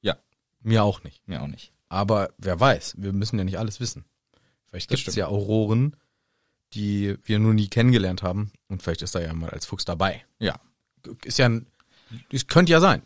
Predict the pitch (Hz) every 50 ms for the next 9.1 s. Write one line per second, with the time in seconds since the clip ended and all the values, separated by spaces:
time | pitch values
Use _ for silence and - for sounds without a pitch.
0 | _ - - 170 143 110 131 143 139 135 156 151 151 135 - 131 120 139 139 135
1 | 117 101 101 - - 104 98 101 104 101 101 101 107 107 - - 101 110 104 104
2 | - - - 160 - 160 165 170 131 98 90 - 98 127 135 - - 123 131 147
3 | 139 107 85 76 - 117 147 - 101 95 143 143 - - 147 135 - _ _ _
4 | _ _ - - 135 139 180 - - 143 123 135 117 - 139 131 120 113 - 113
5 | 98 101 - - 175 202 - - 113 123 151 - - 113 107 - - 107 107 -
6 | 101 - 104 - - 95 90 82 80 85 - - 156 - 104 - - 82 80 80
7 | 82 85 92 92 92 95 95 98 90 - 87 - - 87 - - 117 - 98 92
8 | - - - - _ _ _ _ _ _ _ _ _ _ _ - 123 - - -
9 | -